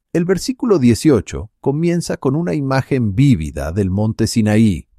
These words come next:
¿Recuerdas la escena? ¿Puedes visualizarla? El predicador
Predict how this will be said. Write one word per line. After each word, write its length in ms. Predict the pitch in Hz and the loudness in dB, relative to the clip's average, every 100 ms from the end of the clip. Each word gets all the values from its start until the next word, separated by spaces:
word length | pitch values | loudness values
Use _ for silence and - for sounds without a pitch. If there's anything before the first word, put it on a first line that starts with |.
| _ _ _ | _ _ _
¿Recuerdas 500 | - - 202 233 277 | -8 -4 -4 -2 -2
la 100 | 233 | 0
escena? 520 | 208 214 180 95 - _ _ _ - | 0 2 0 0 -6 _ _ _ 0
¿Puedes 420 | 135 147 160 117 | 0 2 -2 -2
visualizarla? 960 | 123 - 113 113 - 185 175 85 - _ _ _ _ - | -2 0 2 2 2 2 0 -4 -10 _ _ _ _ -4
El 140 | 127 | -2
predicador 760 | - 143 135 151 147 175 98 | 0 2 2 2 2 2 0